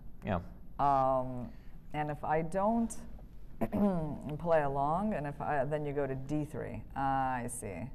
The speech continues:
Speaker 1: Yeah.
Speaker 2: So you actually have some counterplay based on these two squares.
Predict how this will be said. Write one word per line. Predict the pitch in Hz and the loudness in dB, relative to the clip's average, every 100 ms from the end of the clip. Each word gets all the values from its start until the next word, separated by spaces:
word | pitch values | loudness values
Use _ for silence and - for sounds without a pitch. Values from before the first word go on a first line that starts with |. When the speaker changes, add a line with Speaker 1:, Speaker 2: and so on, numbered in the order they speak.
| - | -2
Speaker 1:
Yeah. | 113 95 - - - - - - | 2 2 0 -4 -6 -8 -10 -6
Speaker 2:
So | 143 | 0
you | 151 | 6
actually | 156 156 156 143 | 6 6 2 2
have | 135 | 0
some | - 139 | 0 -4
counterplay | 143 135 135 127 - 135 | -2 0 0 -4 -6 -4
based | 131 123 135 | -2 -4 -4
on | |
these | 135 131 | -6 -8
two | - 139 | -8 -8
squares. | - 127 117 110 117 | -4 0 0 0 -4